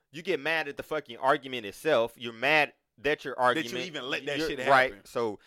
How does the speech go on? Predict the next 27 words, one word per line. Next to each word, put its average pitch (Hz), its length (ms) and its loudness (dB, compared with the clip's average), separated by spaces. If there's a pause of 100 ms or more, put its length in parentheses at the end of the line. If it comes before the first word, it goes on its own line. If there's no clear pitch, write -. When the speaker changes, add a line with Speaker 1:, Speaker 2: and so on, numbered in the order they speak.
(200)
Speaker 1:
he's 147 180 -10
mad 185 380 6 (280)
becau-, 143 300 -6
he's 135 180 -12
mad 170 280 8
in 165 160 -4
the 147 80 -2
argument, 113 480 -2
arguing 123 360 2
with 127 100 -12
Issa, 110 240 -12
and 135 180 -4
he's 113 120 -10
mad 139 340 0
that 131 100 -6
he's 120 200 -14 (120)
fucking 147 320 -4
arguing 101 320 -4
with 95 120 -10
Issa. 107 340 -10 (720)
And 143 140 -6
now 170 220 6
he's 147 120 -4
in 147 60 -2
the 131 60 -8
car 147 380 4 (480)
pissed 160 440 -2